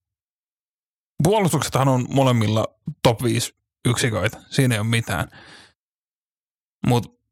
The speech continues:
Brownsin hyökkäys sakkaa tosi lujaa, kun Deshaun Watsonin saadaan yhtään painetta, jos se joutuu heittää. Ja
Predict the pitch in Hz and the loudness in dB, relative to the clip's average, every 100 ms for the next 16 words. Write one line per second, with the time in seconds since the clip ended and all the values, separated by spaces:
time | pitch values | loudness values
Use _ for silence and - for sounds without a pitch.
0 | _ - 143 170 160 151 123 151 131 113 | _ -2 0 2 2 2 4 4 2 0
1 | - 110 110 117 - - - - - _ | -2 0 0 -2 -6 -10 -14 -20 -20 _
2 | _ _ _ - - 143 - 120 113 - | _ _ _ -2 0 0 -2 0 0 -2
3 | _ 165 135 131 110 110 101 101 110 - | _ 0 2 2 2 2 2 0 -4 -10
4 | - - - 131 117 107 - _ - 131 | -20 -20 -2 2 2 2 -2 _ 0 2
5 | 127 113 113 135 113 110 117 110 117 120 | 4 2 2 0 0 2 2 2 2 0
6 | - 101 101 95 107 113 - - - 95 | -2 -6 -2 -2 -2 -4 -4 -4 -4 -6
7 | 92 104 104 92 _ - - _ _ _ | -4 -4 -4 -6 _ -6 -6 _ _ _
8 | _ _ _ _ _ _ _ _ _ _ | _ _ _ _ _ _ _ _ _ _
9 | _ _ _ _ - 120 | _ _ _ _ -2 -2